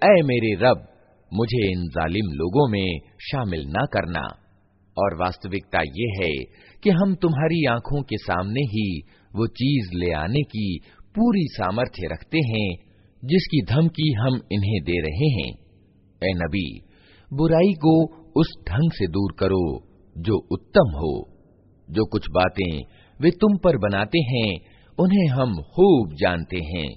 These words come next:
और दुआ करो कि पालनहार, मैं शैतानों की उकसाहटों से तेरी पनाह मांगता हूं, बल्कि ए मेरे रब,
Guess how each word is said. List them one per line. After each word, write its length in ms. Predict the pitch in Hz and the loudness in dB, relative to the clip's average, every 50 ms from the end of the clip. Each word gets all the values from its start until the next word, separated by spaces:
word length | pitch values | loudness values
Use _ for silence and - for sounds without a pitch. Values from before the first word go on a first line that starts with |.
| - - _ _ _ _ _ _ _ - - | -16 -20 _ _ _ _ _ _ _ -10 -6
और 280 | - 80 78 69 62 | -6 -6 -6 -6 -8
दुआ 260 | 57 82 95 123 160 165 - | -4 0 4 4 4 4 4
करो 360 | - 104 101 92 82 71 - - - - _ _ _ _ _ - | 2 0 0 0 0 -2 -6 -10 -14 -20 _ _ _ _ _ -4
कि 80 | - 233 | -4 0
पालनहार, 1000 | - - 185 185 196 196 175 131 90 76 92 117 120 117 95 82 73 65 64 - - _ _ _ _ _ _ _ - | 4 6 6 6 6 6 4 2 0 -2 0 2 2 4 4 2 0 -2 -6 -10 -16 _ _ _ _ _ _ _ -6
मैं 140 | - 107 117 113 | -2 0 0 0
शैतानों 600 | 104 - 107 98 98 - 113 113 123 139 139 131 | 0 0 0 0 0 0 0 0 0 0 0 -2
की 360 | - - 123 120 117 110 95 - - - - - - | -2 -4 -2 -2 -2 -2 -4 -6 -10 -20 -4 0 2
उकसाहटों 720 | 151 - - - - 120 107 101 127 165 - 180 156 131 | 2 2 0 -2 -2 0 0 0 0 0 0 0 0 0
से 320 | - - 113 98 90 80 - - - - - _ - | -2 -2 0 0 0 -2 -4 -10 -16 -20 -20 _ -2
तेरी 320 | 208 214 208 185 170 135 101 - - - | 2 2 2 2 2 0 -4 -4 -4 -2
पनाह 380 | 110 135 151 151 117 80 71 | 0 2 2 2 2 -2 -4
मांगता 420 | 73 78 85 92 92 82 - - 117 | -4 -2 -2 -2 -4 -2 0 0 0
हूं, 300 | 101 85 92 87 69 - - _ _ _ _ _ _ _ _ _ - - | 0 -2 -4 -6 -8 -10 -14 _ _ _ _ _ _ _ _ _ -2 2
बल्कि 360 | 175 202 208 - 202 202 175 - - - - | 2 2 2 2 -2 -4 -4 -4 -4 0 4
ए 100 | 180 180 160 131 104 | 4 4 4 2 0
मेरे 360 | 101 101 98 90 92 87 85 | 0 0 0 0 0 -2 -2
रब, 260 | 69 98 117 117 | 0 0 0 0